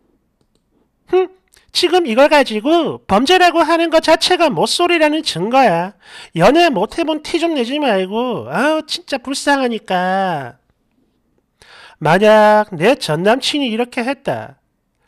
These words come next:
그러니까 우리 집에 찾아와가지고 발로 문을 찼다.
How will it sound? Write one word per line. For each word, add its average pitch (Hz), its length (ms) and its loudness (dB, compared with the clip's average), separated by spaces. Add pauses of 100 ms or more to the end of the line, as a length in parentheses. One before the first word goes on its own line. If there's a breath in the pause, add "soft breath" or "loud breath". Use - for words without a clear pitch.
그러니까 190 400 -4
우리 170 240 -6
집에 233 180 -6
찾아와가지고 208 920 0 (120)
발로 226 340 2
문을 233 260 -4
찼다. 160 760 -2